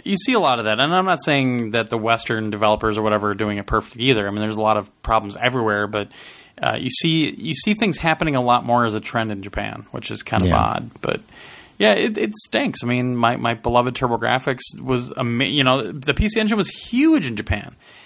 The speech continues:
Speaker 1: They got it over here, and they, it was the, kind of the same thing where they just didn't know how to, how to crack the U S. And when they first started, uh, as N E C over here, they were, they had, like, their marketing people for their hardware and everything trying to work on this thing, and they totally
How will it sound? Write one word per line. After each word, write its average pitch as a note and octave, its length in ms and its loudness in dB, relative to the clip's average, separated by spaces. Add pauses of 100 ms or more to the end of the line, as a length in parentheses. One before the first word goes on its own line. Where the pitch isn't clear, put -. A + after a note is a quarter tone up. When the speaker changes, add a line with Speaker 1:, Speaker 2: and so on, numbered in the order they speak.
(220)
Speaker 1:
They A#2+ 80 -4
got B2+ 100 4
it C#3 80 2
over C#3+ 140 2
here, C#3+ 160 0
and D#3+ 100 0
they, C3 80 2
it C3 420 -6
was C#3 200 -6
the, C#3 100 -2
kind F#3 240 0
of B3+ 60 0
the A#3 80 2
same A#2+ 240 0
thing F3 320 -2
where G#2+ 420 2
they A#2 180 -2
just A#2+ 220 -6
didn't C3 140 -4
know B2 100 4
how A#2+ 60 4
to, A#2+ 240 0
how - 160 0
to A#2 80 0
crack - 640 2
the A#2+ 80 -4
U A2 200 2
S. - 300 -2
And A2+ 100 -4
when A2+ 100 0
they A2+ 100 0
first A#2+ 280 -2
started, A#2 480 4 (520)
uh, A2+ 300 0
as A#2+ 220 2
N A#2 140 4
E A2+ 80 -2
C F#3 260 2
over C3 160 2
here, G#2+ 400 0
they A#2 160 0
were, B2+ 220 0
they D3 100 0
had, F3+ 180 2
like, E3+ 140 0
their D#3+ 80 2
marketing C3 460 2
people B2+ 240 -2
for B2 240 0
their A2 140 2
hardware D#3+ 440 2
and A2+ 80 0
everything G#2+ 240 -4
trying G#2+ 220 -4
to G#2 40 -2
work G#2 160 -2
on A2 100 0
this A2 180 -4
thing, A#2 100 -2
and A#2+ 80 -2
they C3 140 0
totally D#3 440 -4